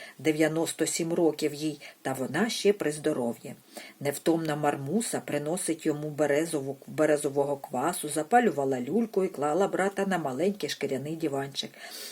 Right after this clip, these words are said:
Перед сном не забувала підмостити йому м'яку подушечку під щоку, а ще одну, трохи більшу, під ноги. І щоб ніхто з лісових тривусів і стовусів не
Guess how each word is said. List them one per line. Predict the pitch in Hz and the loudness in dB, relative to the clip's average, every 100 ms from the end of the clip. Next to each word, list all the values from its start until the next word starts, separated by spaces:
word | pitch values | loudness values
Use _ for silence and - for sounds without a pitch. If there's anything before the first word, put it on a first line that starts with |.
| - - | -16 -4
Перед | - 208 214 | 4 4 4
сном | 330 311 | 2 4
не | 165 | 4
забувала | 160 147 143 151 151 | 2 2 2 4 2
підмостити | 160 147 156 - 160 160 147 | 0 -2 -2 0 0 0 -2
йому | 147 147 143 | -2 -6 -6
м'яку | 147 143 147 | -4 -2 -4
подушечку | 143 127 147 269 - 240 - 247 | -2 -2 0 0 -2 -6 -4 -4
під | 240 226 | -4 -4
щоку, | - 240 240 233 - | 0 0 0 -6 -6
а | - | -8
ще | - 139 180 | -6 0 4
одну, | 254 190 151 135 - - - | 4 2 -4 -10 -12 -12 4
трохи | 160 156 160 | 6 6 4
більшу, | 147 160 - 147 | 2 0 0 -2
під | 311 240 123 | -2 -2 -4
ноги. | 120 - - | -6 -10 -10
І | 143 | -6
щоб | - 165 | -2 -2
ніхто | 165 170 - 170 | -4 -8 0 0
з | 151 | 2
лісових | 143 - 151 175 170 - | -2 -2 0 0 -2 -2
тривусів | 147 147 190 - 214 - - - - - | -2 0 0 0 -6 -10 -14 -14 -12 0
і | 160 - 160 | 2 2 2
стовусів | - - 170 165 180 - 143 143 | 0 2 2 2 0 2 0 -2
не | 151 160 143 | -2 0 -2